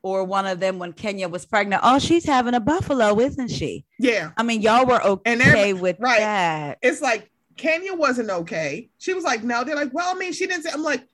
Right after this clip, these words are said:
Speaker 2: the thing about it is, Kenya clocked her on it and she should have. But also,
Speaker 1: Yeah.
Speaker 2: Kim had no problem, and her daughter,
Speaker 1: Say
Speaker 2: calling
Speaker 1: it.
Speaker 2: her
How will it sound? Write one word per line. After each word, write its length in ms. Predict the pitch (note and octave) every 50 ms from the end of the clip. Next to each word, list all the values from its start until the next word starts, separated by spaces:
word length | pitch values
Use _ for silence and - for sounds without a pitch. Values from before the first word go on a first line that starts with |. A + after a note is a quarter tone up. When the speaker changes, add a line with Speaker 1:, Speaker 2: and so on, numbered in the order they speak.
| _
Speaker 2:
the 80 | - A#3+
thing 160 | A3+ F4+ F4+
about 240 | D4+ B3+ A#3 A#3 A#3+
it 60 | C4
is, 180 | C#4 A3+ G#3 - _ _ _ _
Kenya 360 | - - F4 G4 G4+ G4+ F4
clocked 320 | - - D4 A#3+ G#3 G#3+ -
her 80 | A3
on 180 | F#3+ G#3+ G#3+ G#3+
it 80 | G#3+ -
and 120 | A3+ -
she 100 | - B3
should 240 | A#3+ - E4+ E4 A#3
have. 120 | - - - _ _ _ _ _ _
But 120 | - A3 B3+
also, 360 | D4+ E4+ E4+ C#4+ C4 A3 -
Speaker 1:
Yeah. 60 | - -
Speaker 2:
Kim 240 | - F4 A4+ A#4
had 160 | F#4+ F#4 C#4+ B3+
no 140 | C#4 C#4
problem, 640 | C4+ C#4 D4+ C#4+ C4+ C4 A#3 G#3+ F#3+ F3 E3+ F#3 - _ _ -
and 240 | C4 C#4+ D4+ E4+ C#4
her 120 | C#4+ C#4
daughter, 500 | B3 G#3+ A#3+ G#3+ F#3+ F3+ E3+ E3 F3 G#3 _ _ _ _ _ _ - - - - - _ _ _ _ _ _ _ _
Speaker 1:
Say 100 | - -
Speaker 2:
calling 520 | D4 C#4+ C#4 D4 C#4+ C#4 C4 B3 B3 B3
Speaker 1:
it. 60 | B3 -
Speaker 2:
her 280 | C#4 C4+ B3+ B3 B3